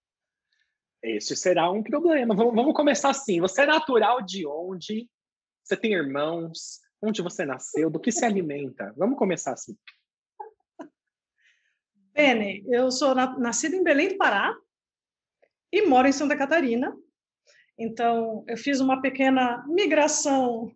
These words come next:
Speaker 2: <laughs> no país, né, do norte pro sul.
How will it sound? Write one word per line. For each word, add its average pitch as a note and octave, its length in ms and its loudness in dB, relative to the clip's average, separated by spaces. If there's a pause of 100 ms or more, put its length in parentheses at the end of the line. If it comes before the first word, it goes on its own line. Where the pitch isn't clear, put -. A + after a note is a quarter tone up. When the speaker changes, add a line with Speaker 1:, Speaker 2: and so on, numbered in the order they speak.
Speaker 2:
<laughs> D4 360 -6
no C4 260 -2
país, A#3+ 480 -2
né, B3 160 -4
do A3 160 -6
norte G#3 340 -10
pro G#3+ 120 -14
sul. A#3+ 400 -10